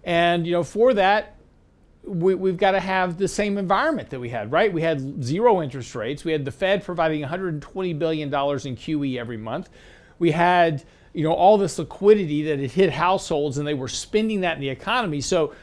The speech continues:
earnings were great for companies, right? We had companies with just fantastic earnings over the last couple of quarters, in particular as the economy got back on track. Well, now we're moving into fourth quarter earnings season. That begins this week, really.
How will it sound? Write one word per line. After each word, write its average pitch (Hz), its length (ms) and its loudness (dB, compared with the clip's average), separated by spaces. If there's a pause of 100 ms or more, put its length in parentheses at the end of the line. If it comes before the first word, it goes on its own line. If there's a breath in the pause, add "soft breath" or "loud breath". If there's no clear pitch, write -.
(240 loud breath)
earnings 208 400 4
were 143 100 2
great 151 480 2
for - 160 -8
companies, 113 520 -4
right? 165 140 2
We 214 100 4
had 135 200 0 (100)
companies 190 460 0
with 135 160 -2
just 143 220 -6
fantastic 151 800 -2
earnings 143 420 -2
over 147 140 -2
the 139 40 -2
last 139 360 -2
couple 139 240 -2
of 113 100 -8
quarters, 165 400 -2
in 147 60 -6
particular 170 360 -2
as 127 120 -4
the 135 80 -4
economy 143 420 -4
got 131 240 0
back 123 240 -2
on 113 160 -10
track. 196 480 0 (480 soft breath)
Well, 170 160 2
now 233 220 4
we're 226 80 8
moving 208 320 6
into 170 160 -2
fourth 196 320 0
quarter 160 280 2
earnings 226 380 0
season. 170 460 -2
That 180 180 0
begins 156 560 0
this 156 460 -2
week, 165 400 -2
really. 143 440 -2